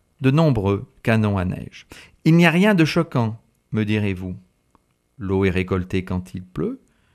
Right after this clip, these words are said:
puis utilisée quand on en, quand on en a besoin. C'est aussi ce, ce que je croyais. Mais non. L'eau de ces lacs ne provient pas de l'accumulation de l'eau de pluie. Elle vient de la plaine.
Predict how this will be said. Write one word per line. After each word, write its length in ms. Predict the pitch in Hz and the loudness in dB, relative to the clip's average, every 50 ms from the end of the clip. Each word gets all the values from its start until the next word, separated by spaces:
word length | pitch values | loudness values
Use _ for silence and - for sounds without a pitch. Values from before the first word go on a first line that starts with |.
| _ _ _ _ - | _ _ _ _ -8
puis 300 | - 190 214 233 - - _ _ _ _ - | -4 -2 -2 -2 -2 -6 _ _ _ _ 0
utilisée 640 | 170 165 - - 160 143 139 131 127 165 208 226 180 | 0 0 0 0 0 0 0 2 2 2 0 0 0
quand 180 | - 143 127 120 | -2 -2 0 0
on 100 | 120 120 | 0 0
en, 240 | 117 113 - - _ _ _ _ | -2 -4 -6 -8 _ _ _ _
quand 220 | - 131 131 123 117 | -4 -2 -2 0 0
on 100 | 110 98 | 0 0
en 140 | 92 104 | 0 0
a 80 | 143 175 | 0 0
besoin. 420 | 143 123 117 101 101 - - - - _ _ _ _ _ _ _ _ _ _ _ _ _ _ _ _ _ _ _ _ _ _ _ _ _ _ _ _ _ _ _ | 0 0 -2 -2 -4 -8 -10 -12 -16 _ _ _ _ _ _ _ _ _ _ _ _ _ _ _ _ _ _ _ _ _ _ _ _ _ _ _ _ _ _ _
C'est 320 | _ - - 101 - - | _ -8 -8 -6 -4 -2
aussi 320 | 104 95 - - 165 165 147 | -4 -4 -4 -6 -6 -6 -6
ce, 100 | 127 104 92 - _ _ - | -6 -6 -8 -8 _ _ -14
ce 160 | - - 92 | -10 -8 -6
que 160 | 90 - 90 | -4 -4 -4
je 140 | 85 107 120 | -2 -2 -4
croyais. 500 | - - - 76 85 85 85 - - - _ _ _ _ _ _ _ _ | -6 -6 -8 -8 -6 -6 -6 -8 -10 -14 _ _ _ _ _ _ _ _
Mais 220 | - 92 95 95 92 | -6 -2 0 0 2
non. 320 | 95 107 113 101 90 - - _ _ _ _ _ _ _ _ _ _ _ _ _ | 2 0 0 -2 -4 -8 -14 _ _ _ _ _ _ _ _ _ _ _ _ _
L'eau 380 | - 110 120 139 180 214 262 240 | -2 2 4 6 6 6 6 4
de 160 | 170 170 147 | 2 2 2
ces 240 | 135 - - 127 113 | 0 0 0 0 0
lacs 420 | 113 139 170 214 220 - - - - - | 0 -2 -4 -4 -6 -8 -14 -14 -8 -4
ne 160 | 120 123 127 | -2 0 0
provient 460 | 127 - - 196 165 143 143 131 127 | -2 -2 -4 -4 -4 -2 -2 -2 -2
pas 260 | 127 - 180 190 202 | -4 -4 -4 -4 -4
de 100 | 143 131 | -2 -2
l'accumulation 960 | 113 117 143 147 - - 147 135 131 123 120 110 104 - - - 170 175 180 | -2 0 -2 -2 -4 -6 -6 -4 -2 -2 -2 -2 -4 -6 -8 -8 -6 -4 -4
de 140 | 160 123 120 | -2 -2 0
l'eau 260 | 113 110 120 156 175 | 0 0 0 0 0
de 120 | 160 151 151 | 0 -2 -4
pluie. 500 | 147 - - 143 135 135 135 - _ _ _ _ _ _ _ _ _ _ _ _ _ _ _ _ _ _ _ _ | -6 -8 -10 -10 -10 -10 -12 -14 _ _ _ _ _ _ _ _ _ _ _ _ _ _ _ _ _ _ _ _
Elle 200 | - 120 113 110 | -4 -2 -2 -2
vient 280 | 104 107 135 185 202 190 | -2 -2 0 0 2 2
de 120 | 165 135 | 2 2
la 140 | 117 110 101 | 0 0 -2
plaine. 600 | - - - 123 123 123 120 107 95 90 90 - | -4 -4 -2 -2 0 0 -2 -2 -4 -6 -6 -10